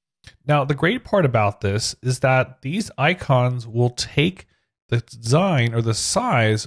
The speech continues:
of whatever the parent tag is. In this case, we've got paragraph tags,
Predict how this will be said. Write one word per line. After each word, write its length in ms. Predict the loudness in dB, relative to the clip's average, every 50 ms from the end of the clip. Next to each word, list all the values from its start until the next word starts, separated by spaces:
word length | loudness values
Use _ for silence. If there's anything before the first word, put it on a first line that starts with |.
| -8
of 140 | -6 -2 0
whatever 280 | 2 2 4 2 2 2
the 120 | 0 -2
parent 580 | -4 -6 -8 -4 0 2 2 2 2 0 -2 -6 -14 _ -20
tag 500 | -8 -4 -2 0 0 0 -2 -4 -6 _ _ -2
is. 440 | 0 2 2 0 -2 -4 -12 -14 -16 _ _ _ _ _ _ _ -6
In 100 | -2 0
this 160 | 0 0 0
case, 380 | 0 0 2 2 2 2 0 -2
we've 140 | -2 0
got 240 | 0 0 0 -2 -4
paragraph 640 | -6 -4 -2 0 0 0 2 2 0 0 0 -4 -6
tags, 520 | -4 -4 -4 -4 -6 -8 -10 -12 -16 -20